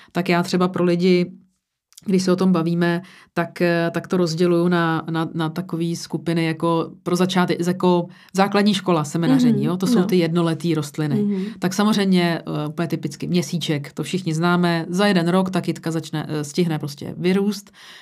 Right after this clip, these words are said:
Speaker 1: vykvést, udělat
Speaker 2: Mhm.
Speaker 1: semínka, já si je pozbírám.
Speaker 2: Mhm.
Speaker 1: A zrovna na tom měsíčku se dá už vlastně jakoby i napozorovat, eh, jak se vám může vlastně přizpůsobovat, nebo spíš měnit ta barva květu,
Speaker 2: Mhm,
Speaker 1: jo?
Speaker 2: mhm.
Speaker 1: Jeho přirozený, přirozená barva je,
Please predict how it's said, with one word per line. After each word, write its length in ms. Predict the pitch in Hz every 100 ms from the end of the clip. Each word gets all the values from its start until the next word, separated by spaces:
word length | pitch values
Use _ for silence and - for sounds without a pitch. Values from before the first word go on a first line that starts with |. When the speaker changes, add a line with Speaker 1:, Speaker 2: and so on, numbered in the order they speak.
| -
Speaker 1:
vykvést, 500 | 175 190 190 185 180
udělat 280 | - 170 -
Speaker 2:
Mhm. 80 | 226
Speaker 1:
semínka, 340 | 175 175 170 160
já 60 |
si 140 | 156 151
je 40 |
pozbírám. 640 | 143 147 151 151 143 139 143
Speaker 2:
Mhm. 260 | 208 202 196 - -
Speaker 1:
A 60 | 170
zrovna 260 | 180 233
na 100 | 262
tom 120 | 262 185
měsíčku 480 | 165 - 190 -
se 160 | 196 202
dá 160 | 196 190
už 140 | 185
vlastně 280 | 180 180 190
jakoby 260 | 180 180 180
i 80 |
napozorovat, 720 | 180 147 180 175 175 170 170 180
eh, 200 | 170 165
jak 160 | 170 175
se 100 | 196
vám 240 | 185 180
může 260 | 170 160 170
vlastně 440 | 165 - 175 175
přizpůsobovat, 840 | 170 160 - 160 - 151 156 147
nebo 280 | 151 156 143 143 - - -
spíš 280 | - 202 190
měnit 320 | 202 202 196
ta 100 | 196
barva 280 | 185 180 180
květu, 380 | 175 165 151
Speaker 2:
Mhm, 440 | 233 233 233 208 208
Speaker 1:
jo? 240 | 170 175
Speaker 2:
mhm. 80 | 226
Speaker 1:
Jeho 220 | 190 196
přirozený, 760 | 190 185 185 185 185 185 185 185
přirozená 520 | 185 175 170 175 180 175
barva 360 | 160 160 170
je, 380 | 170 165 165